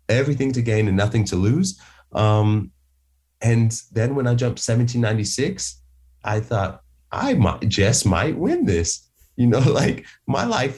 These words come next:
is actually about to change. Um, I, you know, I, not having a contract, and I,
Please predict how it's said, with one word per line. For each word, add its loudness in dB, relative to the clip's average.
is -2
actually -4
about -2
to -8
change. 0
Um, 0
I, -2
you 2
know, 4
I, 0
not -2
having -2
a -2
contract, -4
and 0
I, -6